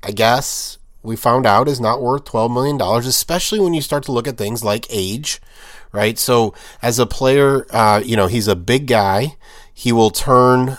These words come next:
uh, thirty-one, uh, during the season. So the Browns are also probably betting that as he gets older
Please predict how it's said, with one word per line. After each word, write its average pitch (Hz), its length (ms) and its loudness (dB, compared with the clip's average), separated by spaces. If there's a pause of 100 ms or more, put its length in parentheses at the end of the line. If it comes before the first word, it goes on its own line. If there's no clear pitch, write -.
(120)
uh, 101 240 0
thirty-one, 123 1120 0 (180)
uh, 98 180 -4
during 113 400 0
the 143 80 -2
season. 110 560 -6 (540)
So 147 220 0
the 139 100 2
Browns 143 380 4
are 165 220 0
also 139 340 0
probably 160 600 0
betting 107 420 0
that 104 160 0
as 107 260 0
he 151 80 -8
gets 151 260 -6
older 110 480 -4